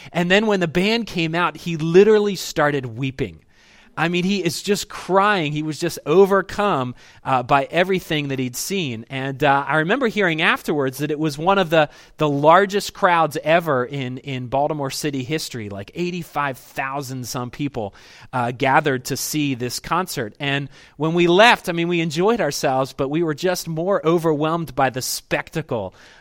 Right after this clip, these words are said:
of the whole thing, uh, than we were really even the music that we saw. Well, the, the Apostle John in the passage that we just read talks about, uh, another spectacle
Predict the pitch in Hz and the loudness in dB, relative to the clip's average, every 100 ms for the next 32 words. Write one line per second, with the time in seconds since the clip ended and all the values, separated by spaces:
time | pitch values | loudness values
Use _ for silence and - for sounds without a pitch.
0 | - 139 110 117 101 175 170 - 285 170 | -6 -4 -2 -4 2 2 2 0 -2 0
1 | 127 127 - - - 131 127 151 147 147 | -2 -8 -14 -16 0 2 2 -2 -2 0
2 | 143 151 147 147 147 147 151 147 131 123 | 4 4 4 2 0 0 -2 -4 -4 -6
3 | 131 170 135 113 123 110 120 - 160 151 | -2 -2 -2 -6 -8 -8 -8 -4 0 0
4 | 98 87 _ _ - - - - - - | -2 -8 _ _ -20 -20 -20 -20 -20 -2
5 | 170 190 196 - 156 190 - 147 180 - | 4 4 4 -2 -4 -4 -4 -2 -2 0
6 | - 247 - 214 143 185 170 147 139 127 | 2 2 0 -2 2 2 2 0 -6 -2
7 | 170 165 - 143 123 127 123 120 143 - | -2 -2 -4 -8 -6 -8 -6 -6 -6 -4
8 | 131 139 113 107 - 165 - - 139 135 | 0 0 0 -6 -4 -4 -2 -6 -2 -2
9 | 120 120 131 117 135 131 135 139 139 120 | -2 -4 -6 -6 -6 -6 2 2 2 -2
10 | 110 - - 127 - 127 101 98 | -4 -4 -2 -4 -4 -10 -8 -8